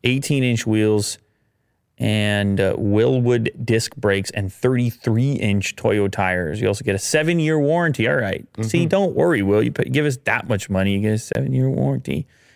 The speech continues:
Speaker 1: Yeah, this would be so cool to, to drive around in the, in the summer like that, or even in the winter on some snow. What
Speaker 2: Uh-huh.
Speaker 1: is the top like, though? Do they show it with the top on?
Speaker 2: Uh,
Speaker 1: Or only
Speaker 2: go
Speaker 1: with the
Speaker 2: back to
Speaker 1: top
Speaker 2: this
Speaker 1: off?
Speaker 2: picture here.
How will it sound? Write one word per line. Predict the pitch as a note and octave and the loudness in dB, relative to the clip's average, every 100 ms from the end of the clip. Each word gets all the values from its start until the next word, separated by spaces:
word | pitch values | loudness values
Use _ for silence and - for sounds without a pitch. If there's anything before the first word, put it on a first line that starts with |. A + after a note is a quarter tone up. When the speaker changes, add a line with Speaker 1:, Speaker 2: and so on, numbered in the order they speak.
| - | -2
Speaker 1:
Yeah, | G2 | 0
this | F#2+ A#2+ | 2 0
would | C3 F#2 | 0 -2
be | F2+ E2+ | -2 -6
so | - - G#2 F#2 | -8 -2 0 0
cool | F#2 F#2 G2+ | -2 -6 -6
to, | - - _ | -8 -16 _
to | - - - | -12 -12 -8
drive | - F#2 F2+ | -2 -2 0
around | E2 E2 F2+ F#2 | -4 -4 -4 -6
in | - | -6
the, | - - _ _ - | -8 -10 _ _ -4
in | A#2 | 0
the | A2+ | 2
summer | G#2 - C3 D3 D3+ D#3 B2 | 0 0 0 2 2 2 2
like | A#2 G#2 | 0 0
that, | G#2 B2+ D3+ | 0 0 0
or | A#2+ B2 | 0 0
even | D#3+ | 0
in | C#3+ | 0
the | A2 | 0
winter | G#2+ B2 B2+ A2 | 0 0 0 0
on | G#2 | 0
some | G2+ | -2
snow. | F#2+ - G#2+ G#2+ G#2+ G2+ - _ _ | -4 -4 0 2 2 0 -4 _ _
What | - A2 G#3 | 0 2 4
Speaker 2:
Uh-huh. | |
Speaker 1:
is | D#4 - | 2 0
the | G#3 | -2
top | - C3 D#3 D#3 | 0 0 0 0
like, | G2+ F#2+ G2 - | 0 0 -2 -2
though? | - G1+ C#3+ - | -2 -2 -2 -2
Do | A2 | 0
they | D3 | 0
show | - C3 C3+ | 2 2 2
it | |
with | A#2+ G#2+ | 0 -2
the | G#2+ | -2
top | G2+ G#2 | 0 0
on? | B2 B2+ C#3+ D#3 _ _ _ _ _ _ _ _ _ _ | 0 0 0 -4 _ _ _ _ _ _ _ _ _ _
Speaker 2:
Uh, | - E2+ E2 D#2+ D#2+ _ - | -8 -4 -4 -6 -8 _ 0
Speaker 1:
Or | A2 G#2+ | 2 4
only | G#2+ A2 | 2 2
Speaker 2:
go | G#2+ | 0
Speaker 1:
with | |
the | - | 0
Speaker 2:
back | G#2 | -4
to | - | -2
Speaker 1:
top | G2 F#2 | -2 0
Speaker 2:
this | |
Speaker 1:
off? | - - - - - | 0 0 -4 -6 -10
Speaker 2:
picture | - - - | -18 -20 -20
here. | - - | -20 -20